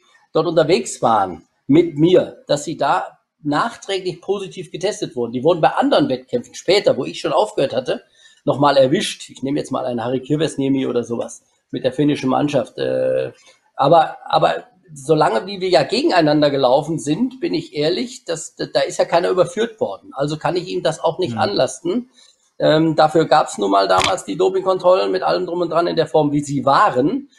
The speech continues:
Speaker 1: Und da muss man, denke ich, auch so fair sein und auch die, die Konkurrenz dann eben unter diesem Blickwinkel sehen. Solange wie sie in diesem Wettkampf nicht positiv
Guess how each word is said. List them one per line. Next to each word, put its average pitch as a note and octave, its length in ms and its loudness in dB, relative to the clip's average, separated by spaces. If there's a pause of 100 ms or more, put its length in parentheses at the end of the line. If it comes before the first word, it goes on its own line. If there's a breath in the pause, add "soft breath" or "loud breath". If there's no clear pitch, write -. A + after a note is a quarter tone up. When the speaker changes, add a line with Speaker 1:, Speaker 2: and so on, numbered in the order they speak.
(180 soft breath)
Speaker 1:
Und B2+ 120 -14
da C#3 80 2
muss D#3+ 220 -2
man, F#3 220 -2
denke D3+ 220 -4
ich, - 120 -12
auch D#3+ 80 -6
so - 160 -6
fair E3 320 0
sein F3 300 0
und E3 200 -6
auch - 200 -4
die, D#3 200 -10
die D3 180 -6
Konkurrenz E3 540 -4
dann F3 160 -2
eben F3 480 -4
unter D3+ 200 -6
diesem E3 300 -6
Blickwinkel D#3+ 480 -2
sehen. C#3+ 300 -2
Solange E3+ 340 2
wie E3+ 120 -4
sie D#3+ 160 -10
in D3+ 140 -8
diesem G#3+ 340 -8
Wettkampf - 400 -2
nicht D3+ 160 -12
positiv D#3 500 -6